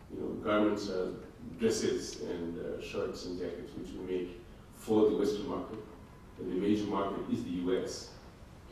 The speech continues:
And eighty percent of our foreign exchange earning comes from garments industry. So you can imagine the contribution.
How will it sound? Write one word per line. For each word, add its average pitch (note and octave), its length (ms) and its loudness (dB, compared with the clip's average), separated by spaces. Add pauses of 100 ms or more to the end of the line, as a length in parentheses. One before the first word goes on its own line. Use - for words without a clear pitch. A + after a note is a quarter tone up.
(240)
And F#2 360 -2
eighty D#3+ 300 6
percent B2+ 420 8
of G#2 100 4
our G2+ 40 4
foreign A2+ 360 6
exchange - 380 2
earning F#2 520 2 (360)
comes A2+ 260 4
from G#2 240 -2
garments G2+ 320 2
industry. - 340 2 (540)
So G#2+ 80 -8
you G#2 40 -4
can G2+ 180 0
imagine G2 600 2
the - 60 -6
contribution. G#2 600 -2